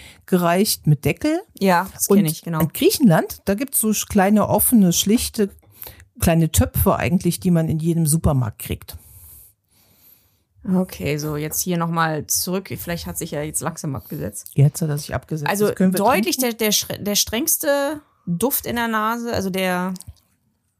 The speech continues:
Speaker 1: Ja, und ich
Speaker 2: Das
Speaker 1: finde, es ist ein Kaffeebonbon. Also ich lieb's als Dessert.
Speaker 2: Boah, ist, ach so, da hast du Zucker reingegeben. Okay, verstehe.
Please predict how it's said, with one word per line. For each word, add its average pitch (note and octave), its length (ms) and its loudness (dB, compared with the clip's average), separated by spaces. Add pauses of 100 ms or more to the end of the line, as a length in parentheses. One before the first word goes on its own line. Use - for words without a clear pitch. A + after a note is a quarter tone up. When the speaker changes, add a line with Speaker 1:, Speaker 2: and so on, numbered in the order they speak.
(420)
Speaker 1:
Ja, D3 320 0 (300)
und F3+ 180 2 (220)
ich G#3 120 2
Speaker 2:
Das F#4+ 80 -2
Speaker 1:
finde, G3+ 200 6
es D#3 140 2
ist - 160 0
ein D3 100 0
Kaffeebonbon. A#2 840 0
Also A#2 180 -2
ich - 200 -8
lieb's D#3+ 400 2
als - 240 0
Dessert. D#3 180 2
Speaker 2:
Boah, F3 260 4
ist, - 220 -4
ach D3+ 80 -6
so, G3 160 0
da F3+ 120 4
hast D3+ 100 -6
du E3 80 -8
Zucker F3+ 260 -8
reingegeben. C#3+ 520 -6 (1080)
Okay, F#3 280 0
verstehe. E3+ 440 -2